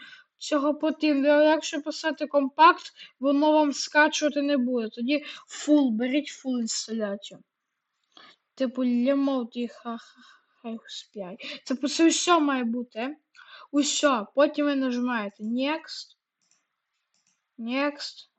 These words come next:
Так. Все, вона вам скачує Mesh. Все, у вас має появитися така картинка. Фінішик інсталяції.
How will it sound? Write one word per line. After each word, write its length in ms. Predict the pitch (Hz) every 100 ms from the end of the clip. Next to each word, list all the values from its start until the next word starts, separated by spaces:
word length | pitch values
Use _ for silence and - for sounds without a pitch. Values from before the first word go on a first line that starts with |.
| _ _ _ _ _ _ _ _ _ _ _ _ _ _ _ _
Так. 380 | 226 202 202 _ - -
Все, 220 | - 311
вона 280 | 247 233 277
вам 320 | 370 381 370
скачує 600 | 294 - 349 330 - 269
Mesh. 600 | 247 269 311 381 370 - _ _ _
Все, 180 | - 311
у 20 |
вас 240 | 285 359
має 260 | 440 427 403
появитися 460 | 370 339 381 -
така 220 | 302 302 -
картинка. 540 | 285 269 247 233 220
Фінішик 480 | - 285 294 - 240
інсталяції. 600 | 240 - 214 214 _